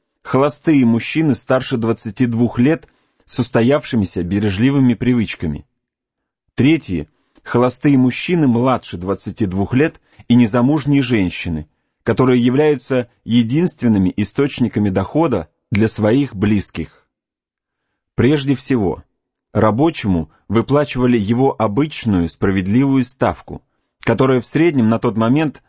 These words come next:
на пятнадцать процентов превышала общепринятые. Затем его могли выбрать для выплаты определенной суммы из рассчитанной общей прибыли. Его обычная зарплата в сочетании с этой дополнительной суммой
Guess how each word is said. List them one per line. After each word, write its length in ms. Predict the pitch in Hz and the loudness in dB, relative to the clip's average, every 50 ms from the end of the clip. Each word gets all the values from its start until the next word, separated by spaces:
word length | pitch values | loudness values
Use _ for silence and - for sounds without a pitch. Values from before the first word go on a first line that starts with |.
| _ | _
на 160 | - 110 117 | 0 0 0
пятнадцать 640 | 117 - 120 - - 139 147 139 - - - 110 87 | 2 0 -2 -2 0 0 0 -2 -2 -6 -10 -10 -6
процентов 600 | - 110 107 98 - - 160 165 151 135 107 - | -4 -4 -4 -2 -2 -2 -2 -2 -2 -6 -8 -6
превышала 640 | - 117 117 113 113 107 - 143 143 151 143 - - | -4 -2 0 0 0 -2 0 0 0 0 0 -2 -2
общепринятые. 920 | - 123 120 - - - 101 - 127 110 95 82 - - 95 - - - - _ _ _ _ _ _ _ _ _ _ - | -2 -2 -2 -2 -4 -4 -4 -2 0 0 0 0 -2 -6 -10 -12 -12 -14 -20 _ _ _ _ _ _ _ _ _ _ -6
Затем 540 | - 143 131 131 131 180 196 196 185 165 _ _ _ _ _ _ - | -2 0 0 0 2 0 0 0 -2 -6 _ _ _ _ _ _ -4
его 300 | 90 98 113 135 156 170 | -2 0 2 2 2 2
могли 320 | 165 147 135 135 143 147 | 0 -2 -2 0 0 0
выбрать 420 | 135 131 160 170 156 160 139 120 - _ _ _ - | 0 0 0 0 0 0 0 -2 -4 _ _ _ -10
для 200 | 92 101 113 123 | -4 0 0 2
выплаты 480 | 117 156 165 156 151 135 123 - 135 120 | 2 2 0 0 0 -2 -2 0 -2 -2
определенной 640 | - 101 - 113 107 120 120 139 139 131 131 123 117 | -2 -2 -2 -2 0 0 2 2 2 2 2 2 0
суммы 520 | - - - 175 190 180 139 107 85 - _ _ _ _ _ - | -2 -2 0 0 2 2 2 0 0 -4 _ _ _ _ _ 0
из 180 | 120 110 101 | 0 0 2
рассчитанной 720 | 127 123 123 - - - 170 156 165 139 120 110 101 92 - - | 2 0 0 0 -2 -4 -4 -2 0 0 2 2 0 -2 -2 -2
общей 340 | 123 143 139 - - - 135 | -2 -2 -2 -2 -4 -4 -4
прибыли. 520 | - - 135 120 95 76 76 73 69 - _ _ _ _ _ _ _ _ _ _ _ - | -2 -2 0 0 0 -2 -4 -8 -10 -12 _ _ _ _ _ _ _ _ _ _ _ -4
Его 400 | 95 95 120 127 143 151 - - | 0 2 2 4 4 2 2 0
обычная 640 | 117 123 135 180 190 - - - 127 113 107 101 92 | -2 -2 -2 -2 -2 -4 -6 -4 -2 -2 0 0 0
зарплата 600 | 90 110 110 113 - 120 101 87 - - - - _ _ _ _ _ _ _ _ _ _ | -2 -2 -4 -2 -2 -2 -2 -2 -4 -8 -16 -20 _ _ _ _ _ _ _ _ _ _
в 60 | - | -10
сочетании 640 | - 120 107 - - - - 139 143 143 139 127 | -8 -6 -6 -6 -4 0 0 2 2 4 2 2
с 100 | 117 - | 0 0
этой 180 | 143 123 131 123 | 0 0 0 0
дополнительной 720 | 113 123 113 - 127 131 139 135 113 - 110 113 117 117 | -2 -2 -2 0 0 2 2 2 0 0 0 0 0 0
суммой 560 | 113 - - - 135 113 95 85 80 73 - | -2 -2 -2 0 2 2 2 2 0 -4 -6